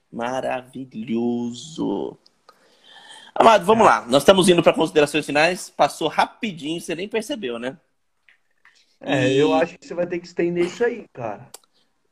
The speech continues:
Speaker 1: Não, agora é o seguinte, eu tenho uma coisa, uma surpresa pra você. Eu não ia falar tudo, lógico, no início, porque ia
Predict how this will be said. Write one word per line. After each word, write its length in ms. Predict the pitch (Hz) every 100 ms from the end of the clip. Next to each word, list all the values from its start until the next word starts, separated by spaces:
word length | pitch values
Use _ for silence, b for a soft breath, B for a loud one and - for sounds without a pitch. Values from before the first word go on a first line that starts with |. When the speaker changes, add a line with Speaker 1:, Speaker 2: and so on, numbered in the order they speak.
| -
Speaker 1:
Não, 360 | 110 104 107
agora 280 | 110 104 117
é 40 |
o 40 | 127
seguinte, 460 | - 175 123 -
eu 60 | 110
tenho 240 | - 110
uma 100 | 117
coisa, 460 | 127 - 120 131 147
uma 100 | 135
surpresa 500 | 127 185 - 139 151
pra 140 | -
você. 480 | 165 196 - - 104
Eu 60 | 107
não 120 | 123
ia 160 | 156 160
falar 360 | - 151 131
tudo, 420 | - - 127 147
lógico, 480 | 160 117 123 190 -
no 100 | -
início, 400 | 117 113 156 - -
porque 220 | 117 -
ia 180 | 120